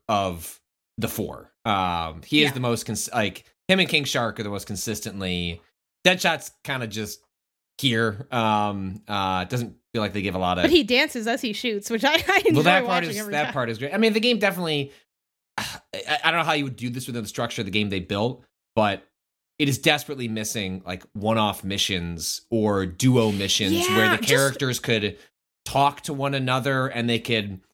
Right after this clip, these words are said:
Speaker 1: have a little more backstory, fill in some more of the characterization. I think they get a decent way there with what they've got, but it feels,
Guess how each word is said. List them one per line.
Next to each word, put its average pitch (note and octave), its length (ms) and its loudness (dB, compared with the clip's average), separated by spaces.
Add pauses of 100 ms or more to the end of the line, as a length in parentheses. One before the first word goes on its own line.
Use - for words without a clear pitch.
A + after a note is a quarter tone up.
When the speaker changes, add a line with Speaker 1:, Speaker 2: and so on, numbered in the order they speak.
(280)
Speaker 1:
have C3 200 2
a - 20 -6
little C3 160 -4
more B2 140 -2
backstory, A#2+ 880 -2
fill B2+ 360 -2
in B2 160 0
some A2+ 160 -2
more A2 160 4
of G#2+ 40 2
the G#2+ 60 -2
characterization. A2 1040 -2
I A#2+ 80 -6
think E3+ 220 -2
they E3 100 2
get B2 480 0 (680)
a B2 60 -4
decent C3+ 500 -2
way C#3 220 4
there C3+ 340 0
with C3 200 -4
what C3 140 -4
they've A2 200 -4
got, B2+ 240 2
but A#2 80 -8
it A#2+ 140 -8
feels, C3 720 0